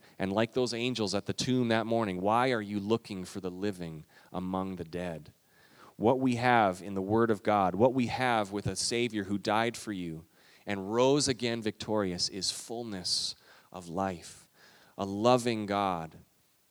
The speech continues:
who gives hope and power and a future. Our Savior is alive,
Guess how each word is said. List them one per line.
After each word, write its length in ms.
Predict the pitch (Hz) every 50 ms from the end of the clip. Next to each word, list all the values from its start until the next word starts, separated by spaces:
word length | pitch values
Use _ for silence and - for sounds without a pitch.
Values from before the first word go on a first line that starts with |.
| _ _ _ _ _ _ -
who 100 | 101 92
gives 240 | 98 113 104 95 98
hope 360 | - - 120 110 95 - - - - - - _ _ _ _ _
and 160 | - 85 87 -
power 520 | - - 127 113 110 104 95 85 - - - _ _ - -
and 140 | - 95 92
a 40 | 87
future. 560 | - - - 113 113 - - - 82 76 78
Our 140 | 85 107 104
Savior 680 | - - - - 143 151 160 156 143 127 113 107 107
is 220 | 95 107 104 107
alive, 880 | 104 98 95 98 113 120 120 107 95 90 85 82 82 82 - - -